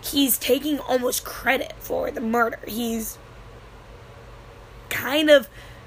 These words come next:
almost admitting that he was part of it because the story changed so much, it's so inconsistent. It just shows that he has a huge role in it. It shows that something is just wrong. And, I mean, Jay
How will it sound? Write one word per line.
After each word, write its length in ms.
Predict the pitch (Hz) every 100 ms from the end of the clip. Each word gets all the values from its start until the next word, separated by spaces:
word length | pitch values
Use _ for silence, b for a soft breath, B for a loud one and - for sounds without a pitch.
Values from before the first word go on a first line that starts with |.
| - - - -
almost 280 | 262 254 247
admitting 720 | 240 233 233 254 302 262 220
that 180 | 240 -
he 640 | - - 240 240 233 - - - - - - -
was 140 | -
part 300 | - - 269
of 80 | 240
it 80 | 233
because 240 | 240 254
the 80 | 240
story 260 | - 247 233
changed 300 | 233 233 -
so 200 | - 240
much, 260 | 240 233
it's 120 | -
so 300 | - 262 262
inconsistent. 720 | - 240 220 - 233 254 240 B B B B -
It 60 |
just 160 | 226 -
shows 340 | - 277 254
that 520 | 240 240 - - - - - -
he 200 | - 254
has 180 | 226
a 60 | 277
huge 360 | - 302 320 254
role 220 | 294 269
in 80 | 240
it. 80 |
It 60 | 254
shows 240 | - 254 220
that 200 | 233 B B B B
something 500 | - - 330 302 269
is 160 | 240 208
just 240 | 285 - - -
wrong. 520 | 254 262 220 220 - - - - B B - -
And, 400 | 277 277 254 240 - -
I 60 | 240
mean, 200 | 247 240
Jay 380 | 226 285 359